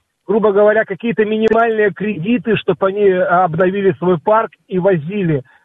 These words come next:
э, людей на достойных автобусах. Я сейчас вот еду по городу, сейчас минус, э, тридцать. Ну, люди, которые ездят в автобусах, они действительно совершают подвиг. Это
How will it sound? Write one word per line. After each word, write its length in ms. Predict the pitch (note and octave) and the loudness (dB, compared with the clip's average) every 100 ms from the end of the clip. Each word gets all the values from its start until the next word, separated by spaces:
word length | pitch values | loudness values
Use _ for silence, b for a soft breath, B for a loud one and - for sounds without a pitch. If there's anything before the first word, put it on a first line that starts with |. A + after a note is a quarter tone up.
| b | b
э, 320 | D3+ D3+ D3+ D3+ | 2 4 4 2
людей 640 | E3+ D3 G#3+ G#3 F#3 E3 | -2 0 2 4 2 0
на 160 | D3 E3 | -2 0
достойных 520 | F#3+ - G#3 F#3+ D3+ | 0 2 2 2 0
автобусах. 540 | D#3+ - F#3 D3+ C#3 - | -2 0 0 -2 -6 -4
Я 180 | E3+ G3+ | -2 -2
сейчас 280 | F#3 - G#3+ | -4 -4 -2
вот 160 | G3 F#3 | -4 -6
еду 280 | F#3+ G#3+ F#3+ | -2 -2 -2
по 120 | F#3 | -4
городу, 460 | F3 G#3+ G3 C3+ - _ _ - | 0 0 -2 -8 -18 _ _ -14
сейчас 320 | D#3 G#3+ A#3 G3 | -4 0 0 -2
минус, 280 | G#3 G3+ - _ - | -2 -2 -6 _ 0
э, 380 | F3+ E3+ E3 D#3 | 2 4 2 0
тридцать. 480 | G3 A3 G#3 D3+ C3 _ _ _ _ - | -4 -4 -4 -4 -6 _ _ _ _ -10
Ну, 480 | E3 G3+ F#3+ F3 D#3+ | 0 2 4 4 2
люди, 300 | F#3+ A#3 G#3+ | 0 0 0
которые 1000 | G3+ - G#3+ G#3+ G3+ F#3+ F3 E3 D3+ D3 | 0 0 2 4 4 4 2 2 0 -2
ездят 480 | E3+ E3+ A3 F3 F#3 | -6 -2 0 0 -2
в 80 | E3 | -2
автобусах, 560 | A3+ - A3+ G#3 - C#3+ b b b | -2 0 2 0 -4 -10 b b b
они 280 | D3+ F#3+ G3 | -2 -2 -4
действительно 580 | G3+ - A3+ A#3 A3 F3+ | -4 -4 -2 0 0 0
совершают 640 | F#3 F3+ C#3 F3 G3 F#3+ _ | -2 -2 0 2 2 0 _
подвиг. 420 | - A3 E3 B2+ A#2 _ _ _ _ _ _ - | -2 -2 -2 -8 -14 _ _ _ _ _ _ -4
Это 580 | E3+ G3+ F#3 F3+ E3+ | 0 2 4 4 2